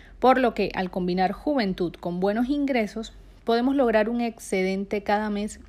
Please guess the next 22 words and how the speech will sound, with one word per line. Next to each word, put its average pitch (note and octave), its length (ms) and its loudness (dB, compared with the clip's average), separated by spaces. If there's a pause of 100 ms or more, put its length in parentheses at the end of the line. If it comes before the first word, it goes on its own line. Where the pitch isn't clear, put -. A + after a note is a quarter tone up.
y B3 140 0
destinarlo G#3 720 -2
a G#3 100 -4
la G3+ 140 -2
jubilación, F3+ 680 -4 (440)
pues F#3+ 160 -4
está F#3+ 200 -2
comprobado B3 800 2
que F#3 320 -4
en F3+ 140 -2
la F3+ 80 0
edad F#3 240 0
más A3+ 320 -2
adulta A3+ 560 -2 (160)
los D4+ 180 0
ingresos B3 480 -2
tienden F#3+ 440 -4
a G3 180 -2
disminuir. F3+ 560 -6 (500)
Entonces, C4 400 2
mejor A3 300 2
asegurarle B3 720 2